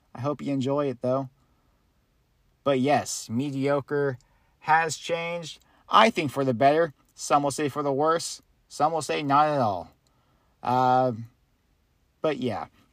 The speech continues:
we're still gonna have some of the elements that made, uh, our live show fun for us. There will still be some appearances by Pierre the Puppet. Uh, really cool guy. Uh, kind of a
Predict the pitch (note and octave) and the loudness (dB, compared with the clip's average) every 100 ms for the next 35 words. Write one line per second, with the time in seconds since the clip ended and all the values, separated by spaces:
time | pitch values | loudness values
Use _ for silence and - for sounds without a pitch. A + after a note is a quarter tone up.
0 | _ _ _ _ F#3 G3 C4+ A3+ G#3+ G3+ | _ _ _ _ 0 6 6 6 6 4
1 | F#3+ F#3+ F3+ D#3+ E3 D#3+ C#3+ C#3 B2+ C#3+ | 4 2 4 6 6 4 -2 -2 -2 0
2 | C#3 C#3 B2 B2 A#2 G2 G#2+ A#2 B2+ B2+ | 0 0 2 2 2 0 0 2 2 2
3 | - C3+ C3 C3 A#2+ G2+ _ _ _ - | -2 -2 2 2 0 -4 _ _ _ -2
4 | D3+ D3 C3+ B2 C3+ D#3+ D#3+ - - _ | 2 4 2 2 6 6 4 -2 -10 _
5 | _ _ _ _ _ _ C3+ D3 D3 C3+ | _ _ _ _ _ _ -2 0 -2 -4
6 | - E3 E3 D3+ D3 D#3 E3 D3 D3 C3 | -4 2 2 2 -2 -2 -4 -4 -2 -2
7 | - C#3 C#3+ C#3+ D3 C#3 B2 A#2+ A#2+ A#2+ | -2 -2 -2 -4 -6 -6 -2 0 2 0
8 | A#2 - _ _ - A#2+ C3 C3 - C#3+ | -2 -8 _ _ -4 0 2 0 2 2
9 | D3 D#3+ C#3+ - _ _ _ _ - - | 4 0 -2 -10 _ _ _ _ -12 -8
10 | G2 G2 F#2 F2+ _ - G#2+ B2+ A#2 - | -6 -6 -8 -10 _ -12 -6 -4 -4 -4
11 | C#3 B2+ B2+ B2 B2+ B2+ B2+ A#2+ _ _ | -2 -2 0 2 4 2 2 -2 _ _
12 | _ _ - G2 F#2 F2+ F2 F2 - A#2 | _ _ -16 -12 -10 -8 -10 -12 -6 -2
13 | C3 G2+ | -2 -4